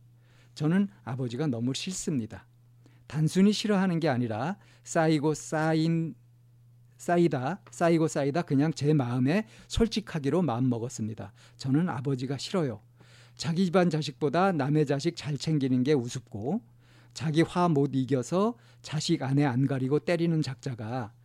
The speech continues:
밖에서는 자상한 아빠 남편인 척 구는 게 역겹고 돈을 아무리 더 받아도 우리에겐 여전히 똑같은 생활에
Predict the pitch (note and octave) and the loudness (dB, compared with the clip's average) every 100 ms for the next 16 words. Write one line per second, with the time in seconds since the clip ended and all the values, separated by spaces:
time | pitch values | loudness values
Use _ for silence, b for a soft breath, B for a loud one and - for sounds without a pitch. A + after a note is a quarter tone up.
0 | b b b - D3 - E3 F3 G3+ G#3 | b b b -12 -2 2 2 4 2 0
1 | - D#3+ F#3 F#3 D#3+ C3 - - C#3+ E3 | -6 -2 2 2 0 -4 -6 -2 0 0
2 | C3 - D3 C3 - F3+ - C3+ C3 B2 | -2 -2 -2 0 -2 -6 -4 -2 2 2
3 | C#3 F3+ E3+ F2+ - B2 - - G#2 B2 | 2 0 0 -4 -6 -6 -6 -12 -8 -6
4 | F#3 - b b b b - D#3+ F3+ D3+ | -6 -10 b b b b 4 6 6 4
5 | B2+ D3 D#3+ C#3 C#3+ C3 B2 A#2 D#3+ B2 | 2 2 2 2 -2 -4 -6 0 2 0
6 | G#2 b b b - D3 E3+ E3+ F#3+ F3+ | -2 b b b -2 6 8 8 6 4
7 | C3+ C#3 D3+ - G3 - G3 - G3 F3 | 4 4 2 0 -4 -2 -2 0 -2 0
8 | D3+ C3+ A#2 D3 A#3 | 0 0 0 0 -2